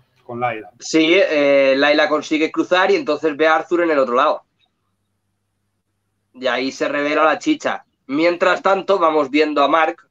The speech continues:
Speaker 2: que llega directamente a, a la sala donde ve al faraón enterrado.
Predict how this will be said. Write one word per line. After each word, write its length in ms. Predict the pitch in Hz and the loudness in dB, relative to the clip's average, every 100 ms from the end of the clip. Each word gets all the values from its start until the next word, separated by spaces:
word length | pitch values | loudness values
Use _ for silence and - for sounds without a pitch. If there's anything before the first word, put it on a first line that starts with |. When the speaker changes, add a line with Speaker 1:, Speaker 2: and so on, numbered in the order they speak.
| _ - | _ -4
Speaker 2:
que 260 | 147 139 | 0 0
llega 360 | 127 135 139 147 | 0 -2 0 -2
directamente 920 | 135 135 139 147 147 165 143 131 107 - | -2 -2 -2 -2 -2 -4 -2 -4 -4 -2
a, 400 | 127 123 120 120 | 0 2 2 0
a 200 | 135 127 | 0 0
la 140 | 123 | 0
sala 360 | 120 151 156 165 | 0 0 2 0
donde 320 | 151 131 123 | -2 -2 0
ve 420 | 127 131 127 131 - | 2 2 0 -2 0
al 220 | 139 131 | -2 0
faraón 440 | - 135 131 135 | 0 0 2 2
enterrado. 840 | 135 131 139 143 170 175 175 196 | 0 -4 -4 0 2 2 2 0